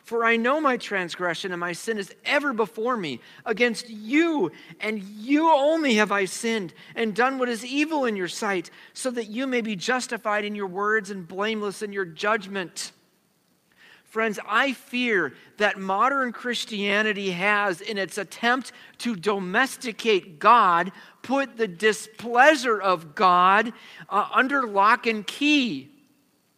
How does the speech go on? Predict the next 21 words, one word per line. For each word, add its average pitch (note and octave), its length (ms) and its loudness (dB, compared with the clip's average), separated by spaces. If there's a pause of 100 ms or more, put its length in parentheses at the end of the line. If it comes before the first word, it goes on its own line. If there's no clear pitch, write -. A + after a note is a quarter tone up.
(1160)
If A#3 180 -2
we C#4 300 0
are A#3 260 0
in G#3+ 320 -4
Christ, - 1160 2 (1400)
we A#3 180 0
don't A#3+ 400 2
reject A#3 480 -2
sin A#3+ 840 0 (1000)
necessarily A#3+ 640 0
'cause G3+ 240 -2
we're G3+ 140 0
afraid G#3 320 0
of F#3 100 -2
God's F#3+ 380 0
wrath, B3 600 -2
but A#3 160 -6
because B3 420 -4
it A3+ 220 -10
displeases C#4 1120 -2
him. F#3 540 -2